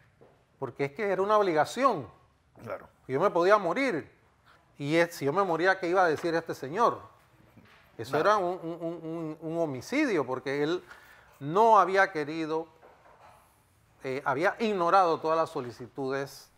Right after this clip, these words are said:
Speaker 1: de revisión de salud. Entonces,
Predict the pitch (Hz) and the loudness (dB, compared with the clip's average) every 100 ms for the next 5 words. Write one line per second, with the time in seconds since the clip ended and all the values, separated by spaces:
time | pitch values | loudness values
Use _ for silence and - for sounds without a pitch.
0 | _ _ _ _ 117 135 139 143 - _ | _ _ _ _ -4 -2 0 -4 -10 _
1 | _ _ _ _ _ _ 131 143 151 131 | _ _ _ _ _ _ -4 0 0 0
2 | - 220 170 127 117 107 107 - _ _ | -2 -2 -2 -6 -8 -10 -12 -18 _ _
3 | _ _ _ _ _ - _ 139 190 220 | _ _ _ _ _ -20 _ 0 4 4
4 | 202 | 2